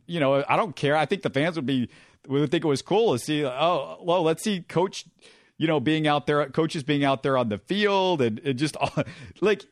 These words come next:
it doesn't matter. I mean, all you wanna see, all you care about is, oh, there's J J Watt. I actually get to see him play, you know, <laughs> that sort of stuff.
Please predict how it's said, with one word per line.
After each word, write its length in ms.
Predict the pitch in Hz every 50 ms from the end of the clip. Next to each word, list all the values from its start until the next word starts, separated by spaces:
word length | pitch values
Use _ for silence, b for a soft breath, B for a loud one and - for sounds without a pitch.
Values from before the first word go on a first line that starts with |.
| - - - - -
it 80 | 202 175
doesn't 320 | 240 254 247 240 233 175
matter. 360 | 165 180 214 214 170 110 95
I 60 | -
mean, 340 | 139 160 165 143 151 180 180 _ _ -
all 200 | 165 196 254 262
you 160 | 240 240 247
wanna 280 | 226 220 220 202 190
see, 240 | - - - 208 175
all 120 | 180 180 247
you 160 | 262 262 254
care 260 | - - 208 214 220
about 340 | 208 190 160 151 151 147 147
is, 240 | 143 131 117 - b b b b b b b
oh, 180 | - 120 127 -
there's 240 | - 202 226 220
J 220 | - - 220 214 214
J 180 | - 226 220
Watt. 580 | 196 180 - 165 202 240 240 226 143 95 - - -
I 100 | 151 185
actually 400 | - 143 - - - - 233 214
get 140 | 190 190 -
to 80 | 190
see 260 | - - 214 202 208
him 200 | 208 202 190 175
play, 520 | - - - 202 220 254 262 226 107 82 -
you 140 | - 160 165
know, 60 | - -
<laughs> 40 |
that 220 | - 180 196 202 -
sort 200 | - 175 143 107
of 60 | -
stuff. 280 | - - 82 73 76